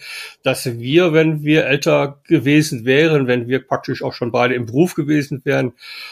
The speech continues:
und quasi unser Lebensstandard entsprechend schon auch hoch, hochgefahren hätten, <laughs> dass wir uns dann auch mehr Gedanken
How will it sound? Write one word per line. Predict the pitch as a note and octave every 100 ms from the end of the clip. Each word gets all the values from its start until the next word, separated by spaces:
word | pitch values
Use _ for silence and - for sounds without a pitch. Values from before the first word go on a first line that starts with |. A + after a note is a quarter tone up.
| -
und | - A#2
quasi | - B2+ A#2+
unser | C3 A#2+
Lebensstandard | A#2 C#3+ D3 - C#3 C3+ C3 B2
entsprechend | B2 A#2+ - - - A#2
schon | A#2+ A2+
auch | A2+ - -
hoch, | D#3+ D#3+ _ - - - -
hochgefahren | F#3 - F3 F3 F3 F3
hätten, | F#3+ - G#3
<laughs> | - - - A4+ - _ - - - -
dass | D#3 D#3+
wir | E3
uns | D#3
dann | - C#3+
auch | E3 D#3
mehr | D#3+ D#3
Gedanken | C3+ B2+ B2 C#3+ F3+ E3+ E3 D#3